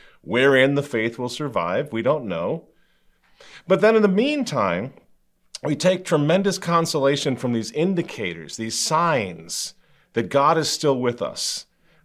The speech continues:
that our Lord is still in the boat, that he's gonna, at some point, he's gonna calm the seas, right? And so there's a supernatural element to this, a supernatural belief.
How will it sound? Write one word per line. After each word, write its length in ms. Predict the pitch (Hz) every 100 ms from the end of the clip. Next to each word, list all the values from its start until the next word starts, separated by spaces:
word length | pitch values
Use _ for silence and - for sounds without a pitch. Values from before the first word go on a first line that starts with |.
| -
that 100 | 120
our 80 |
Lord 260 | 123 131 151
is 140 | 139
still 320 | - - 160 151
in 120 | 147
the 80 | 123
boat, 600 | 120 120 82 - - - _ _ -
that 140 | 120
he's 160 | 156 127
gonna, 160 | 170
at 240 | 170 175 131
some 300 | - 208 208
point, 340 | 190 190 120
he's 140 | 117 113
gonna 160 | 135
calm 320 | - 139 135
the 80 | 127
seas, 560 | 120 160 147 87 76 -
right? 320 | 107 170 190 - _ _ _ _ _ _
And 120 | 170
so 120 | 175 180
there's 100 | 175
a 80 |
supernatural 720 | 165 247 226 208 247 277 277 226
element 380 | 277 285 208 -
to 80 |
this, 560 | 131 135 233 - - - _ _ _ _ _ _ _ _
a 60 | 127
supernatural 720 | 262 254 226 233 240 226 196
belief. 840 | 170 160 175 269 277 - - -